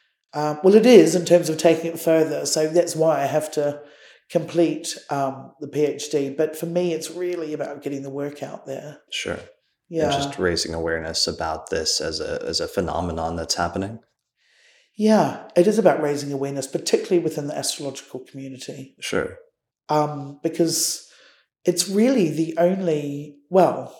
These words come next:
Speaker 1: maybe not the only, but the only, um,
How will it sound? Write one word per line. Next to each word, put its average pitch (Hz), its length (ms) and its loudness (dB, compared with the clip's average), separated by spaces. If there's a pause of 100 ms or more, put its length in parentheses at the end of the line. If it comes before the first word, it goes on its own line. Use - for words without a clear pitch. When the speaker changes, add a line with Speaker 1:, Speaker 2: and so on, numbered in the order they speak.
Speaker 1:
maybe 175 360 -4
not 156 220 -8
the 139 120 -6
only, 143 240 -6
but 165 420 -2
the 175 220 2
only, 180 440 -2 (100)
um, 147 520 -2